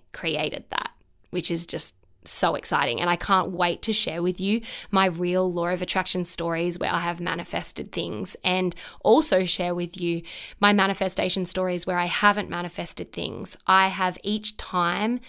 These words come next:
broken down why it hasn't worked and really understood the different steps as to why it hasn't worked. So the,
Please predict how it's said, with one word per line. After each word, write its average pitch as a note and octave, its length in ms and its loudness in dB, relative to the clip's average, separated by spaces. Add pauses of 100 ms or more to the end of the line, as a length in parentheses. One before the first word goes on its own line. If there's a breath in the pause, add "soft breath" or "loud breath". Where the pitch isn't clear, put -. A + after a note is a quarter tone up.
(280 loud breath)
broken G3 460 2
down E3+ 480 -2 (100)
why F3 460 2
it F3+ 160 0
hasn't F3 380 -4
worked F3+ 420 -2
and E3+ 200 -6
really F3+ 280 0
understood F3 720 -2
the - 40 -10
different - 380 -6
steps - 560 -2 (100)
as D#3+ 300 0
to - 340 -6 (140)
why - 300 0
it - 140 -2
hasn't F#3+ 360 0
worked. - 400 -6 (480 loud breath)
So B3 540 6 (640)
the, A#3 200 4